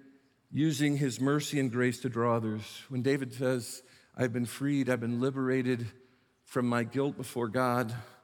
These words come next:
even though I live with the consequences, it will draw others to God for God's glory.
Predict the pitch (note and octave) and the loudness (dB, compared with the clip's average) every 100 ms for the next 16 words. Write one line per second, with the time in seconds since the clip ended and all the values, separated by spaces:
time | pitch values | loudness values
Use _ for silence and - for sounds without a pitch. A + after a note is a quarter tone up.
0 | _ _ C#3 C3 B2+ A#2+ C3 C3 C3 - | _ _ -2 0 2 2 2 0 -4 -4
1 | C3+ B2+ - G2+ A2 G#2 - G2+ - - | -2 -2 -6 -6 -4 -4 -6 -10 -10 -16
2 | - _ _ _ _ _ - A2+ B2 D#3 | -20 _ _ _ _ _ -8 -6 -4 -2
3 | - - C3+ D3 C#3+ C#3 A#2 - - - | -2 -2 -6 -6 -6 -8 -8 -10 -12 -14
4 | - _ _ _ - A2+ - A#2+ A#2+ A2+ | -18 _ _ _ -12 -8 -4 -2 -2 -4
5 | - F#2+ A2+ A2 - A2 G#2+ G2+ | -8 -4 -4 -4 -8 -10 -10 -12